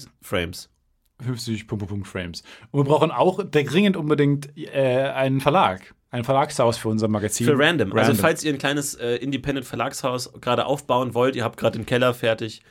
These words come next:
Speaker 2: Ja.
Speaker 1: und, äh, braucht noch ein bisschen Content, äh, schreibt uns an. Wir
Speaker 2: Wir
Speaker 1: liefern
Speaker 2: machen
Speaker 1: nicht.
Speaker 2: Briefe auf. Wir lieben Briefe.
Speaker 1: <laughs> Ja, liefern gar nichts.
Speaker 2: Nee.
Speaker 1: Macht's gut.
Speaker 2: Bis dann und wir heben ab.
Speaker 1: Macht's gut. Stefan.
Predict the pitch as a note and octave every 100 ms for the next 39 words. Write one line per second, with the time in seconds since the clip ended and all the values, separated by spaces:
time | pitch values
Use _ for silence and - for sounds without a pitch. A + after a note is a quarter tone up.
0 | - A#2 - - A2 A2+ A2 G#2+ G2+ A#2+
1 | - A#2 A2 A2 - A2+ G#2+ G#2 - D3
2 | C#3 C3 - F2+ G#2+ G#2+ B2 B2 A#2 -
3 | B2+ C3 - A#2+ G#2+ G#2+ - - _ _
4 | _ _ _ _ _ B2 B2 C3+ C3 D3
5 | D3+ C#3 C3+ G#2+ G2+ D3+ G3 C#3 A#2+ A#2+
6 | D#4 - E3 - D3+ - D4 C#4+ B3+ C3+
7 | B2+ A#2 G2 D#2+ - - - G2 B2+ E3
8 | F3+ D3+ C#3+ C#3+ - _ _ _ _ -
9 | C#3+ D#3+ D#3 D#3+ - _ B2+ A2 G#2+ -
10 | B2 E3 F3 F#2+ - - - - E3+ F#3+
11 | A3+ - G4+ A#4 A#4+ D5+ E5+ F5 D#5 C5
12 | C#5+ B4+ - _ _ _ _ _ _ _
13 | _ _ _ _ _ _ - - - _
14 | _ _ _ _ _ _ _ _ _ _
15 | _ _ _ _ - G3+ E3+